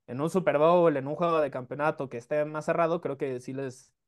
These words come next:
o, o, o bueno, que el, más bien que el equipo rival pueda aprovechar esos errores, eh, sí les pudieron haber costado. Y estoy hablando del fumble de Ray Ray McCloud,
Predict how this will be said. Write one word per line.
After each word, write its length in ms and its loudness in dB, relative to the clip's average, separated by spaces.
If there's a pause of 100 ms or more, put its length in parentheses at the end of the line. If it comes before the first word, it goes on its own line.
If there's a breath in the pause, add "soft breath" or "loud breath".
(160)
o, 100 0
o, 300 4
o 20 6
bueno, 240 6
que 80 -2
el, 120 -4
más 180 -2
bien 140 0
que 80 -6
el 60 -4
equipo 540 -2
rival 320 -6
pueda 160 0
aprovechar 380 -6
esos 260 -10
errores, 420 -4 (280)
eh, 280 0
sí 220 -2
les 160 -2
pudieron 340 -6
haber 200 -6
costado. 420 -14 (240)
Y 80 -2
estoy 200 2
hablando 340 4
del 120 -4
fumble 320 -2
de 80 -4
Ray 160 0
Ray 180 0
McCloud, 440 -2